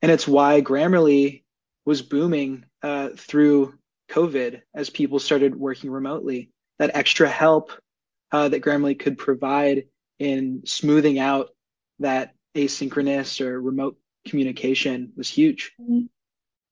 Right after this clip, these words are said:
Speaker 2: I see. That's interesting. So that's how Grammarly, like, got a boost. But do you know, like, how this product got started? Like, how the founders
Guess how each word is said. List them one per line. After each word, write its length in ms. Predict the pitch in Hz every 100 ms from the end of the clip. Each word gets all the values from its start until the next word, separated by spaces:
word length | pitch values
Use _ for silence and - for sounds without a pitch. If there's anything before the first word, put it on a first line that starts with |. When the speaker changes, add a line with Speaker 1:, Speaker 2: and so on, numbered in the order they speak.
| _ _ -
Speaker 2:
I 100 | 311
see. 340 | 311 220 - _ _ _ _ _ -
That's 260 | 247 330 277
interesting. 560 | 262 247 220 - 190 202
So 240 | 220 208
that's 240 | 226 262 -
how 300 | 226 208 208
Grammarly, 560 | 214 208 220 208 202
like, 180 | 190 196 _ _ -
got 240 | 190 202
a 100 | 180 -
boost. 360 | 262 190 - - - _ -
But 160 | 233 233
do 80 | 240
you 100 | 285
know, 140 | 294
like, 200 | 254 226
how 720 | 226 - 214 214 214 220 208 _ _ -
this 200 | 208 -
product 440 | - 220 214 - _ _ _ _ _ _
got 180 | - 214
started? 560 | 220 - 247 269 190 -
Like, 220 | - -
how 380 | - - 233 254
the 120 | 247 240 -
founders 640 | 214 240 220 175 190 -